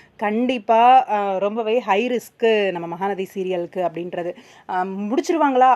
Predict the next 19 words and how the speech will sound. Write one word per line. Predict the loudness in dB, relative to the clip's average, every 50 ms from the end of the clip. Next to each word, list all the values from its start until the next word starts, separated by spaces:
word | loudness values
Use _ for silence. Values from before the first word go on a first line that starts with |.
| 0
அப்படிலாம் | -2 -6 -6 -6 -4 -4 -6 -6
யோசிக்காதீங்க, | -8 -8 -8 -6 -6 -6 -4 -4 -4 -4 -2
டைம் | -2 -2 -2 -2
சேஞ்ச் | -2 -4 -4 -2
ஆகுறதுக்கு | -4 -6 -6 -6 -8 -8 -8 -6
வாய்ப்பு | -6 -6 -4 -6 -6 -6 -8 -8
இருக்கு. | -8 -6 -6 -6
அதனால | -4 -6 -6 -6 -8 -8
தான் | -6 -8
சொல்றேன், | -8 -8 -10 -8 -6 -6 -6 -6 -8 -20 -20 -20 _ _
கொஞ்சம் | 0 0 2 0 0 0
கேர்ஃபுல்லா | 2 2 0 0 -2 -4 -2 0 0 0
வந்து | -2 -4 -4 -2 -2 0 0 0 -2 -4 -6 -8 -12 -14 _ _ _ _ -2
பாருங்க, | 0 2 2 2 0 -2 -2 -2 -2 -2 -2 _
பார்த்து, | -2 -2 -2 -2 -2 -2 -2 0 0 0 0 -2 -4 -8 -12 -18 -20 _ _ _ -10 -4
ஆ, | -2 0 0 0 0 -2 -4 -6 -10 -14 _ -4
டி | -2 -2 0 0 -2
வி | -4
உங்களுக்கு | -4 -6 -6 -6 -6 -4 -2 0 2 2 2 2 2 0 0 -2 -4